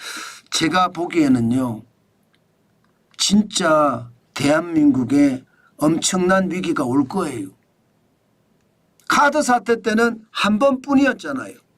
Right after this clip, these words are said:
그런데 지금은요, 벌써 사실상 삼 년이잖아요. 이천이십이 년이 영이니까.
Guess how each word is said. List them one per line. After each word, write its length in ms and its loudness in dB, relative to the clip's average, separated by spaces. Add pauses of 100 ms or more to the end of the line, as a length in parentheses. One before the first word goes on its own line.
(460)
그런데 720 0 (440)
지금은요, 720 0 (140)
벌써 800 0 (240)
사실상 720 0
삼 240 -6
년이잖아요. 520 0 (420)
이천이십이 920 0
년이 260 2
영이니까. 500 0